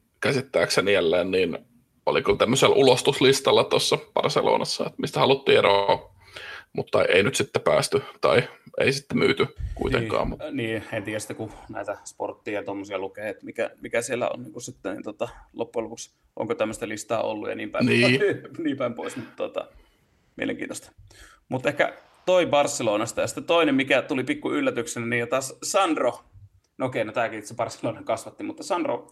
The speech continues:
Speaker 2: Hueskaan, että Hueskakin sai vielä ihan viimeisen hetkellä vielä ilmaiseksi vahvistusta.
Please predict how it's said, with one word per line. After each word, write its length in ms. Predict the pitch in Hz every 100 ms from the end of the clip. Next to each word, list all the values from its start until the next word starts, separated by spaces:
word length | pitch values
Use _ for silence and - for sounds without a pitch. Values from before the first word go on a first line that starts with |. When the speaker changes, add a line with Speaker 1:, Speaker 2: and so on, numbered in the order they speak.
| _ _ -
Speaker 2:
Hueskaan, 440 | - - - -
että 120 | -
Hueskakin 360 | 151 135 113 107
sai 220 | - 107
vielä 220 | 107 107 - _ _ -
ihan 200 | 120 113
viimeisen 280 | 113 104 104
hetkellä 340 | 101 104 98 -
vielä 160 | 135
ilmaiseksi 460 | 165 175 135 123 -
vahvistusta. 640 | 113 113 107 117 - -